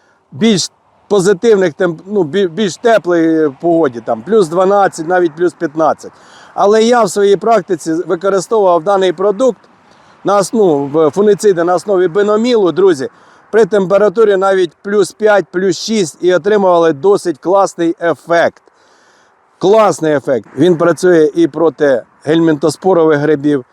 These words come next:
і проти кореневих гнилей. Нормально проникає. Беноміл, він перетворюється через невеликий певний час в карбендазим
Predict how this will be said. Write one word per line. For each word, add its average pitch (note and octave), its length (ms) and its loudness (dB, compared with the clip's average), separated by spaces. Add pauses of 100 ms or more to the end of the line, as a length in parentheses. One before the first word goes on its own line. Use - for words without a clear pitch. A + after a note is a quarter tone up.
(320)
і D3+ 100 -4
проти D#3+ 340 -2
кореневих F#3 640 2
гнилей. C#3+ 540 -2 (400)
Нормально D#3 580 0
проникає. D3+ 800 0 (340)
Беноміл, F#3 540 0
він C3+ 260 -2 (120)
перетворюється D3+ 840 0
через D3 320 0
невеликий D#3 520 0
певний D3 360 0
час C#3+ 320 -2
в - 40 -20
карбендазим D#3 1040 0